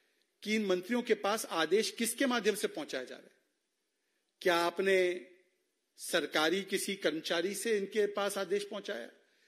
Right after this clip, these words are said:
या आपने मिलकर इन मंत्रियों को बताया, क्योंकि मंत्री तो वहां पे गए नहीं आपसे मिलने, या आपने किसी निजी व्यक्ति जो संवैधानिक पद पर आसीन नहीं है,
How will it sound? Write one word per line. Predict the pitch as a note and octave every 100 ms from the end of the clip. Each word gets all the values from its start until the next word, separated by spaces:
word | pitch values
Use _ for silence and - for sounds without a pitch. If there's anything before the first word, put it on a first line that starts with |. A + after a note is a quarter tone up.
| _ _
या | D3 F3+
आपने | F3 F3 F#3+ G3+ G3
मिलकर | D#3+ D3 F#3+ G3+ G#3+ G#3
इन | G3 F#3+
मंत्रियों | F3+ F3+ G#3
को | G#3 G3
बताया, | F#3+ G3 G3+
क्योंकि | G#3 F3+ F3+
मंत्री | D3 D3 F3+
तो | F3+ E3+
वहां | D#3+
पे | D#3+ C#3+
गए | C#3 A3
नहीं | A3+
आपसे | A3 - G#3
मिलने, | G#3 G#2+ - _ _ _ - - D#3+
या | G#3
आपने | B3 G#3 - B3
किसी | - A3 - G#3+ C3+ C#3+ - - _ E3+
निजी | F3+ G#3 B3 C4+
व्यक्ति | G#3+ - - A3 C#3+ C3 - -
जो | G#3
संवैधानिक | G3+ G3 F3 F#3 F#3+ A3 -
पद | G#3+ G#3
पर | A3+ G3
आसीन | D#3 - A3+
नहीं | G#3+ C#3+ B2
है, | D#3+